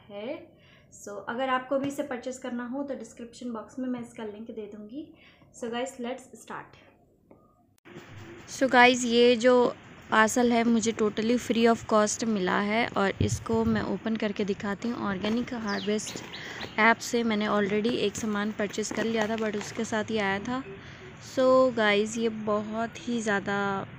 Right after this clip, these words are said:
अच्छा है and ये टू हंड्रेड ट्वेंटी फ़ाइव रुपीज़ का है और इसके साथ ना शीट mask भी इन्होंने दिया है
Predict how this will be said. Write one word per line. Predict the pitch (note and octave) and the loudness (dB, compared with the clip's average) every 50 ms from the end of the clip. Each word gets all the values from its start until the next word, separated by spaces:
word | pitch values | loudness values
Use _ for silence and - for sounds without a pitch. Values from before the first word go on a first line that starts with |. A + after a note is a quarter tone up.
| - - - - - - - - - - - - - - - - | -16 -14 -16 -16 -16 -16 -16 -18 -18 -18 -18 -18 -16 -14 -12 -10
अच्छा | F#3+ - - B3 A3+ | -8 -2 0 2 2
है | A3+ A3 A#3 B3 - - G#3 G#3 | 2 2 0 0 0 0 0 0
and | G#3 G#3+ G#3 | 0 0 0
ये | G#3+ A3+ | 0 0
टू | A3 - C4 B3+ | 0 2 2 2
हंड्रेड | B3 A3+ A3+ A3 A3 | 2 2 2 0 -2
ट्वेंटी | A3 A3 G3+ G3+ G#3+ | -2 -2 -2 -2 -4
फ़ाइव | G#3+ - - G3 F#3 F#3+ - | -4 -2 -2 -2 -2 -2 -2
रुपीज़ | G3+ G3 - G3+ G3+ F#3+ - | -4 -4 -4 -4 -6 -6 -6
का | - G#3 G3 | -4 -4 -2
है | G3+ G3+ A3+ C#4 D#4 - - - - - - - - - - - - - - - - - - | -2 -2 -2 -4 -4 -6 -8 -14 -18 -18 -20 -20 -20 -20 -20 -20 -20 -20 -18 -18 -12 -8 -2
और | G#3+ G#3+ G#3+ G#3+ | 2 2 4 4
इसके | - - A#3 - - C#4 | 2 0 -2 0 0 0
साथ | B3+ - A#3 A3 G#3+ A#3+ | 4 4 4 4 4 2
ना | A#3 A#3+ B3+ | 0 -2 -2
शीट | B3+ - - A#3 A3+ G#3+ - | -2 -2 -4 -4 -4 -2 -2
mask | A3 G#3+ G#3 G#3 G#3 - - | -2 -2 -2 -2 -4 -8 -8
भी | A#3 A#3+ A#3+ A#3+ B3 B3 B3+ - - - - - - - - - - | -4 -4 -2 -2 -2 -2 -4 -6 -10 -16 -20 -20 -20 -20 -12 -6 -2
इन्होंने | A#3 A3+ A3+ A3 A3 A3+ A3+ A3+ A3 - - - - - - - - - | 0 2 2 2 2 2 2 0 -2 -4 -8 -14 -20 -20 -20 -12 -8 -6
दिया | A3 G#3 A3 A3 G#3+ G#3+ G#3+ | -2 2 4 4 6 6 4
है | G#3+ G#3+ G#3+ A3 | 4 2 0 0